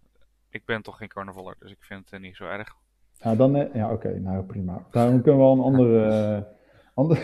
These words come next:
Speaker 2: <laughs> daar kan je ook weer wat, eh, podcast over houden.
Speaker 1: Ja,
Speaker 2: Want
Speaker 1: ja, ja.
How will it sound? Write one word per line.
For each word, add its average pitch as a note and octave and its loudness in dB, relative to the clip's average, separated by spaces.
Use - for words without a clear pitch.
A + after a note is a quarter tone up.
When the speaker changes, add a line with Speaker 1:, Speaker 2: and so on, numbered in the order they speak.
Speaker 2:
<laughs> G#3+ 10
daar G3+ 0
kan G#3 8
je F3+ 6
ook F3+ 2
weer D#3 8
wat, A#2+ 2
eh, A#2 0
podcast A2 2
over A2 2
houden. G#2+ -2
Speaker 1:
Ja, A#2 0
Speaker 2:
Want - 0
Speaker 1:
ja, D2+ -6
ja. B1 -16